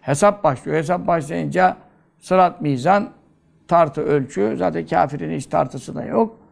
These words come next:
Çünkü sevabı yok ki günahını tartsınlar. Ee, ikinci sefer cehenneme düşenler oluyor. O zaman yani birinci mahşerdeki darlıktan bütün insanlar kurtulup muhasebe, muhakeme başlasın da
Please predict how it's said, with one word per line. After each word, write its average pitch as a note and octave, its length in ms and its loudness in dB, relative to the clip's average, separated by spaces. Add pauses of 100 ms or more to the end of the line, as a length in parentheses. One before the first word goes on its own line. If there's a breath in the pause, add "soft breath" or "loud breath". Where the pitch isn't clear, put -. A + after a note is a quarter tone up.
(480 soft breath)
Çünkü D#3+ 240 -4
sevabı D#3 400 2
yok E3+ 220 -2
ki D#3+ 200 -2
günahını D3 420 0
tartsınlar. D3 600 -4 (720 soft breath)
Ee, D3 680 0 (840)
ikinci G3+ 400 -2
sefer G#3+ 420 2
cehenneme F#3+ 440 -2
düşenler F3 400 -2
oluyor. F3 460 0 (500 soft breath)
O F#3+ 120 2
zaman A3+ 360 2 (760)
yani C#3 380 0
birinci E3+ 460 0
mahşerdeki F#3 680 0
darlıktan F#3 500 0
bütün A3+ 200 -4
insanlar F#3+ 480 -2
kurtulup F3 400 -8
muhasebe, G3+ 480 2
muhakeme G#3 580 0
başlasın F#3+ 560 -2
da - 180 0